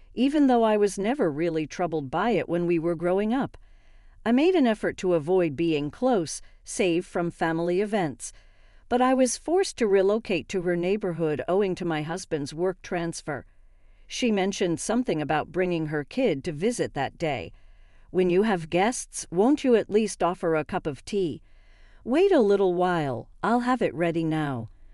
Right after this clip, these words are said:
"You have those well-known munchies ready too, correct?"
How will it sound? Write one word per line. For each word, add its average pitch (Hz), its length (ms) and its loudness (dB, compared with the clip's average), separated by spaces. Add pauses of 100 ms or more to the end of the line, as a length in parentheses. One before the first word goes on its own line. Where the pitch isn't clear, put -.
(320)
"You 349 180 4
have 302 160 2
those 208 300 4
well-known 240 580 2
munchies 180 500 -2
ready 165 340 -2
too, 196 440 0
correct?" 151 500 -6